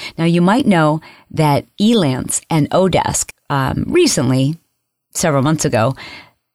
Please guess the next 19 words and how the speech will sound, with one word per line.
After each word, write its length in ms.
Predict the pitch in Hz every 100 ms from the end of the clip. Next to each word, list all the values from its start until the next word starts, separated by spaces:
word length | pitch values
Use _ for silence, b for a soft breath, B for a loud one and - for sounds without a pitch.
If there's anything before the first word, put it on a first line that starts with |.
| -
merged. 640 | 190 262 196 123 - - _ _ _ _ _ _
And 100 | 180
of 100 | 180
course, 280 | - 127 127
anytime 500 | 151 151 151 127 120 -
two 160 | - 170
big 200 | 151 123
companies 400 | - 151 131 131
come 220 | - 151
together, 320 | 127 143 127
there's 220 | 127 196 - -
always 360 | 180 165 139
major 280 | 139 139 131
growing 360 | - 139 131 131
pains. 300 | 131 123 120
There, 180 | 160 135 -
there 120 | 143
just 280 | 120 127 -
are. 320 | 135 131 -